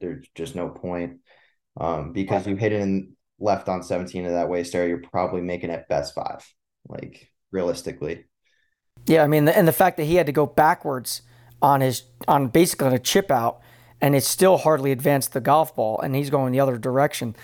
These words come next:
Speaker 2: I think speaks to, like, how difficult it is when you do miss it left on seventeen, which, you know, then he makes triple on seventeen after making double on sixteen.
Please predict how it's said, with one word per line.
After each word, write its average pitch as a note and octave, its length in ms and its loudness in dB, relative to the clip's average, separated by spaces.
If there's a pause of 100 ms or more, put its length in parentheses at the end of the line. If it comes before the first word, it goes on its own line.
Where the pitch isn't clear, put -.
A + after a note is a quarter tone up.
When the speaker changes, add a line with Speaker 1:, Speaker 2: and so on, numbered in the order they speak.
(200)
Speaker 2:
I - 80 0
think C#3 200 0
speaks - 440 -2
to, - 140 0
like, B2+ 320 0 (720)
how D3+ 480 2 (120)
difficult D3 720 2
it C#3 120 0
is C3+ 200 4
when C3 140 2
you B2+ 100 2
do C#3 200 2
miss C3 260 2
it - 100 -2
left C3+ 280 2
on B2 120 0
seventeen, C3 680 0
which, C3 200 -2 (380)
you G3 60 6
know, F3+ 140 6
then D3+ 160 4
he E3+ 140 6
makes D#3+ 320 4
triple E3 380 2
on C#3+ 140 4
seventeen C#3+ 640 2
after C3+ 200 2
making C3 360 2
double C3+ 360 4
on B2 200 0
sixteen. B2+ 560 -2